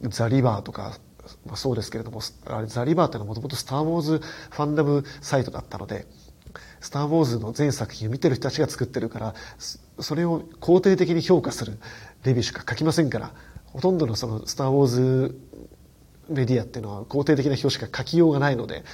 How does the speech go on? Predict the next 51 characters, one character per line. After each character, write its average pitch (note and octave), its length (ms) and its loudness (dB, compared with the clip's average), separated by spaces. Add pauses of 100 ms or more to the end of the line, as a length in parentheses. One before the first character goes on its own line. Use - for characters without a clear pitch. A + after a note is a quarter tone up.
(320)
で B2+ 100 2
も、 A2+ 180 0 (400)
冷 E3+ 180 8
静 G#3+ 180 4
に G3 120 2
考 F#3+ 260 0
え F#3+ 120 4
て B2 120 -2 (180)
み A#2+ 120 -2
る A2 100 0
と、 A2+ 300 -2 (320)
ス - 140 -12
タ-、 - 100 -12
こ - 300 -8
の F#3 280 -2
作 - 280 -6
品 E3+ 160 0
っ - 20 -12
て D#3 100 -2
初 C3+ 280 0
め G#3+ 100 6
て、 B2 120 0
ほ C#3 140 -2
ぼ D3+ 80 0
初 C3+ 240 0
め D#3 80 4
て、 A2+ 220 -6 (260)
ス - 100 -18
タ D#3+ 120 2
ー・ D#3 80 4
ウ D#3 60 2
ォ - 20 2
ー - 20 2
ズ B2 120 0
実 A2+ 240 0
写 E3 80 0
作 - 200 -4
品 A#2+ 280 -6
が B2 220 0 (440)
旧 F3 500 2
フ - 140 -4
ァ C#3+ 80 4
ン C3 140 -2 (1160)
を D3 220 2 (760)
あ D3+ 140 0
る E3 80 4
意 C3 40 2
味 A2 200 -6 (120)
捨 - 140 -6
て D3+ 120 4
て、 C3+ 300 4